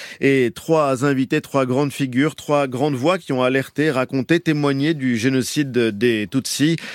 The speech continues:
Annick Kaitesi-Josan, vous êtes rescapée du génocide des Tutsis au Rwanda, auteur de Même Dieu ne veut pas s'en mêler, c'était aux éditions du Seuil et vous avez été l'une des premières à témoigner justement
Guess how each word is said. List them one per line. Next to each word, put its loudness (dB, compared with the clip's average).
Annick 0
Kaitesi-Josan, 0
vous -2
êtes 0
rescapée 2
du 0
génocide 0
des 2
Tutsis -2
au 4
Rwanda, 0
auteur 2
de 2
Même 0
Dieu 2
ne 0
veut 0
pas 0
s'en 0
mêler, 0
c'était -2
aux 4
éditions 0
du 0
Seuil 0
et 2
vous -2
avez 2
été 0
l'une -2
des 2
premières 0
à 0
témoigner 2
justement 0